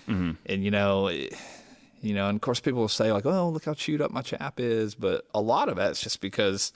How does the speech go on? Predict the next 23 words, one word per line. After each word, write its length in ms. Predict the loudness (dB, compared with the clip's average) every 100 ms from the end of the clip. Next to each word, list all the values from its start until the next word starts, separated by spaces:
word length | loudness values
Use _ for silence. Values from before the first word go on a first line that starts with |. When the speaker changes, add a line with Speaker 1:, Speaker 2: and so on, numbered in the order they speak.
| -6
Speaker 1:
Wear 220 | -2 0
and 100 | -2
tear 360 | -4 -2 -2 -2
and 180 | -6 -6
stuff? 160 | 2
Speaker 2:
Well, 260 | 4 4 2
it's 160 | 2
just 220 | 2 2 2
so 200 | 4 4
much, 240 | 2 0 -2
it's 200 | -2 0
sticking 560 | 0 0 -2 2 2 2
out 300 | 0 0 0
there 280 | 2 2
where 180 | 0 -2
the 100 | -2
squirrel, 500 | -4 0 2 4 2 -2 -20 -20 _ _
like, 160 | -4 0
the 60 | 0
squirrel 240 | 2 2
may 120 | 2
not 160 | 2 2
be, 240 | 2 2